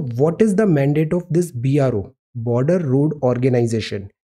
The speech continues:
इसका मैंडेट क्या होता है, किस मिनिस्ट्री के अंदर आती है, कैसा काम करती है ये?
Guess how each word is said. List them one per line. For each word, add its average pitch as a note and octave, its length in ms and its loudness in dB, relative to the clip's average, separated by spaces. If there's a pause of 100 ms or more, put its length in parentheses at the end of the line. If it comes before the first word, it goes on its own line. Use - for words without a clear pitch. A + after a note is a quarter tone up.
इसका F#3 320 -6
मैंडेट B2+ 560 0
क्या D3 120 0
होता C#3+ 220 0
है, C#3 80 -2
किस D3+ 340 -4
मिनिस्ट्री B2 420 -2
के D3+ 120 -2
अंदर C#3 240 2
आती C3+ 260 -2
है, C3 80 0
कैसा C3 380 0
काम C#3 300 2
करती C#3 320 0
है C3+ 100 2
ये? C3+ 220 -4